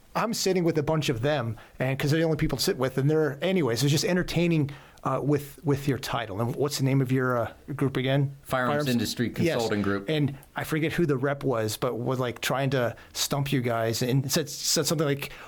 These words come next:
Speaker 1: "Well, you're, you're in the industry because your name says in the industry, and you're only there for the money, and you don't care about, you know,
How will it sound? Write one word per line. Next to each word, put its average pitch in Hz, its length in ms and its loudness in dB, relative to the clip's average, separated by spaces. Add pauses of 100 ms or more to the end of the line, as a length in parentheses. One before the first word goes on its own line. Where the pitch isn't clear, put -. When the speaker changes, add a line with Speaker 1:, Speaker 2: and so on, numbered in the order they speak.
Speaker 1:
"Well, 156 140 4
you're, 160 220 2
you're 151 160 0
in 196 180 2
the 170 100 0
industry 214 460 0
because 160 320 2
your 131 80 0
name 180 240 2
says 143 220 2
in 151 80 2
the 147 80 2
industry, 139 480 0
and 139 100 2
you're 165 120 4
only 151 160 2
there 147 120 4
for 143 140 -4
the 135 100 0
money, 143 380 2
and 127 160 2
you 170 100 4
don't 151 220 0
care 151 220 2
about, 143 340 0
you 143 60 2
know, 113 140 -2